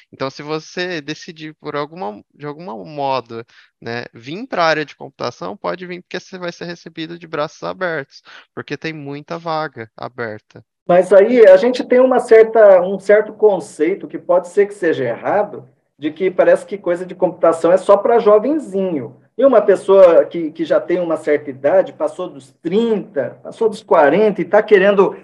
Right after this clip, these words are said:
Speaker 2: recomeçar, recolocar, ou buscar uma nova fo-, forma, né, de uma nova carreira, mesmo com mais idade, é possível ele começar a estudar e entrar no mercado? Existe espaço pra isso?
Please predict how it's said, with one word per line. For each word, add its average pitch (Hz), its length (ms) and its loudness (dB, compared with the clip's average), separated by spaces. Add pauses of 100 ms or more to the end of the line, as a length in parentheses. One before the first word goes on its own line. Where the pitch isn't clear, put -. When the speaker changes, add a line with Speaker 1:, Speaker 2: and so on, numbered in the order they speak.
(140)
Speaker 2:
recomeçar, 190 840 2
recolocar, 202 800 0
ou 170 60 -4
buscar 226 320 -12
uma 269 140 -6
nova 156 260 -2 (340)
fo-, 160 340 -16 (180)
forma, 160 380 4
né, 165 140 0
de 147 260 -4 (220)
uma 156 160 0
nova 170 240 2
carreira, 147 840 2 (160)
mesmo 254 280 2
com 220 100 2
mais 185 200 4
idade, 175 300 0
é 185 40 0
possível 240 600 -6
ele 175 160 -2
começar 160 380 -2
a 160 40 2
estudar 156 580 -2
e 165 60 -6
entrar 147 320 -2
no 139 80 -12
mercado? 139 560 -6
Existe 151 380 -12
espaço - 340 -4
pra 131 160 -2
isso? - 340 -8